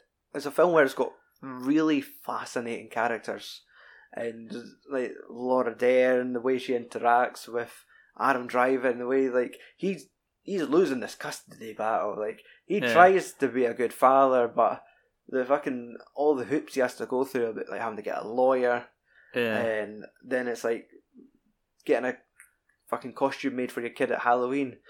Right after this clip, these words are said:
Speaker 1: and he's changed his mind. He wants to be a fucking ninja with his cousins. And it's like,
Speaker 2: Aye.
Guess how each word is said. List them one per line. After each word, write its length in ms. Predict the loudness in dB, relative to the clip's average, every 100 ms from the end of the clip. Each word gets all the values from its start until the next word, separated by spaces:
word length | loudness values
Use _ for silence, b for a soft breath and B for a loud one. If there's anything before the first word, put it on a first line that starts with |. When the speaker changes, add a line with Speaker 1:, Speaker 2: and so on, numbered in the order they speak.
| b b b
Speaker 1:
and 140 | -10
he's 180 | -8 -8
changed 260 | -4 -4 -6
his 140 | -6
mind. 200 | -4 -2
He 60 | -2
wants 200 | -4 -6
to 60 |
be 80 | -4
a 60 | -2
fucking 380 | -2 -4 -6 -6
ninja 320 | -6 0 0
with 80 | 0
his 120 | 0
cousins. 500 | 2 2 0 -8 -4
And 80 | 2
it's 240 | 2 0
like, 80 |
Speaker 2:
Aye. 40 | -6